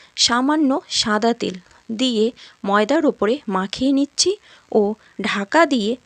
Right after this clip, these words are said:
রেস্টে রেখে দিচ্ছি প্রায় তিরিশ মিনিটের জন্য। প্রথমে ময়দা মেখে নিলে বাকি কাজ করতে করতে ময়দা রেস্ট হয়ে যাবে।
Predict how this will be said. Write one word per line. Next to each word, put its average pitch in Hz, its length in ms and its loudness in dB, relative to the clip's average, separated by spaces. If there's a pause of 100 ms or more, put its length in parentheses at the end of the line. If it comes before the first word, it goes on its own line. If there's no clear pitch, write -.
(160)
রেস্টে 233 400 4
রেখে 262 300 2
দিচ্ছি 190 380 -2 (360)
প্রায় 247 280 4 (240)
তিরিশ 294 360 0
মিনিটের 220 420 2 (200)
জন্য। 175 320 0 (300)
প্রথমে 285 540 4 (240)
ময়দা 247 420 2 (260)
মেখে 233 380 -2
নিলে 220 300 0 (220)
বাকি 214 340 -4
কাজ 294 240 -2 (140)
করতে 226 320 -2
করতে 240 360 0 (160)
ময়দা 220 400 0 (220)
রেস্ট 220 360 0
হয়ে 180 180 0
যাবে। 175 280 -6